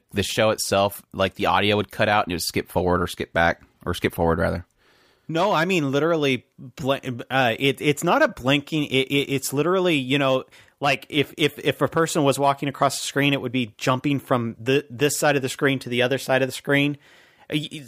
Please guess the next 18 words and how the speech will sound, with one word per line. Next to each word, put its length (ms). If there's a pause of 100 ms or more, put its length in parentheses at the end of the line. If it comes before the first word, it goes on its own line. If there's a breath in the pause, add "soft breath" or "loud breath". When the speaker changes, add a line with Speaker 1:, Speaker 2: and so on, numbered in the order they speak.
(100)
Speaker 2:
things 400
like 220
that, 280
where 140
you 180
can 300
literally 380
tell 440
they're 280
skipping, 680 (1400)
like, 280 (540)
two 160
or 60
three 200
seconds 420
worth 240
of 80
show. 340